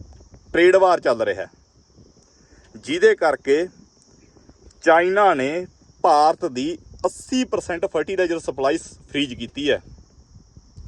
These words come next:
ਤੁਸੀਂ ਰੋਜ਼ ਖਬਰਾਂ ਸੁਣਦੇ ਆ, ਕਹਿੰਦੇ ਜੀ ਅੱਜ ਨਕਲੀ ਡੀ ਏ ਪੀ ਫੜੀ ਗਈ, ਅੱਜ ਨਕਲੀ ਸੁਪਰ ਫੜੀ ਗਈ। ਇਹ ਫੜੀ ਕਿਉਂ ਗਈ? ਨਕਲੀ ਬਣੀ ਹੀ ਕਿਉਂ? ਜੇ ਮੰਨ ਕੇ ਚੱਲੋ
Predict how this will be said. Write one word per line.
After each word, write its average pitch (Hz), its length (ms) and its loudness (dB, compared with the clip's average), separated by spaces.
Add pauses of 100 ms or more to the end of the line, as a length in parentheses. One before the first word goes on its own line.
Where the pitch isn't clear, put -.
(640)
ਤੁਸੀਂ 220 340 2
ਰੋਜ਼ 196 280 6
ਖਬਰਾਂ 202 340 2
ਸੁਣਦੇ 165 340 0
ਆ, 185 140 2
ਕਹਿੰਦੇ 214 280 -6
ਜੀ 226 100 0
ਅੱਜ 214 80 0
ਨਕਲੀ 170 360 -2
ਡੀ 139 200 -8
ਏ 147 40 -6
ਪੀ 156 140 -8
ਫੜੀ 165 260 -4
ਗਈ, 175 140 -8 (260)
ਅੱਜ 160 100 0
ਨਕਲੀ 170 300 -2
ਸੁਪਰ 131 300 -6
ਫੜੀ 151 300 -4
ਗਈ। 143 120 -8 (600)
ਇਹ 220 60 2
ਫੜੀ 233 240 2
ਕਿਉਂ 226 160 -2
ਗਈ? 196 240 -2 (1160)
ਨਕਲੀ 143 420 2
ਬਣੀ 156 360 2
ਹੀ 180 180 -2
ਕਿਉਂ? 135 320 0 (1500)
ਜੇ 143 300 4
ਮੰਨ 160 240 0
ਕੇ 165 120 0
ਚੱਲੋ 131 520 2